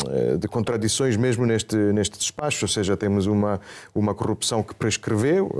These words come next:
é, ou seja, eh, não, a pre-, a pre-, a, a prescrição não é, não é a absolvição, é uma prescrição. Eh, temos, eh, a corrupção, o dinheiro que vem da corrupção que é branqueado e que não paga impostos, enfim,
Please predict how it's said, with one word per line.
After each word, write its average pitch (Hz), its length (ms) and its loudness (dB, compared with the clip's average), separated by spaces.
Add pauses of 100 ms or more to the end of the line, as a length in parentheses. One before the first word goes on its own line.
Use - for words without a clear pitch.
(120)
é, 65 1160 -6
ou 85 80 -10
seja, 85 320 -2 (140)
eh, 69 880 -6 (600)
não, 110 260 -2
a 104 80 -2
pre-, - 160 -2
a 98 40 -6
pre-, 135 240 0 (420)
a, - 40 -2
a 95 40 -4
prescrição 127 560 0
não 147 260 2
é, 127 240 0 (380)
não 117 200 2
é 127 200 2
a 110 160 2
absolvição, 147 480 0
é - 40 2
uma 113 140 0
prescrição. 117 540 0 (680)
Eh, 120 560 2
temos, 123 520 2
eh, 107 640 4 (380)
a 98 60 0
corrupção, 117 440 0
o 113 40 2
dinheiro 117 400 2
que 110 80 0
vem 113 160 2
da 104 100 0
corrupção 107 460 -2
que 113 100 -4
é 104 40 4
branqueado 110 580 0
e 95 40 2
que 107 100 -2
não 101 120 2
paga 101 160 -2
impostos, 123 540 0
enfim, - 240 -4